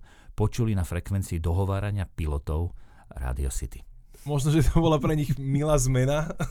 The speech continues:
Speaker 2: <laughs> Asi verím, že sa teda nič vážne sa
Speaker 1: Nie, nie,
Speaker 2: nestalo.
Speaker 1: nie, to, to okamžite sme museli riešiť a odstrániť a zmeniť a s-, no,
Speaker 2: A
Speaker 1: bol, bol to ako prúšvih, ako jak mraky, ale to tak ako
Speaker 2: A k-, kto,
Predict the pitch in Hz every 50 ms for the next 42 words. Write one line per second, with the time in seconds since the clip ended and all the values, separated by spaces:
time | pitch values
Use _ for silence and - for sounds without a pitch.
0 | - - 208 202 123 - - - - - - - - - - - 110 - - 113
1 | 120 135 135 131 113 113 101 117 107 110 120 120 120 127 135 131 - - - 117
2 | 113 123 135 135 135 120 123 110 104 110 123 123 110 104 98 98 95 92 85 -
3 | 85 82 82 - 95 87 92 - 104 92 85 85 - 85 78 76 78 76 82 78
4 | - 80 73 69 73 82 82 - - 82 71 67 65 85 - - - - 82 80
5 | 73 73 71 69 69 69 69 78 80 87 87 82 80 76 71 64 62 60 62 60
6 | 60 62 - - - - - - - 87 85 76 71 69 - - 87 110 104 110
7 | 131 - - 98 110 110 104 104 - - 101 - - 95 85 - - 71 67 69
8 | 71 - 78 71 67 67 69 69 69 76 82 - - 76 69 67 69 71 71 76
9 | - - 82 80 78 - 78 - 80 80 80 80 80 82 - - - - - -
10 | 160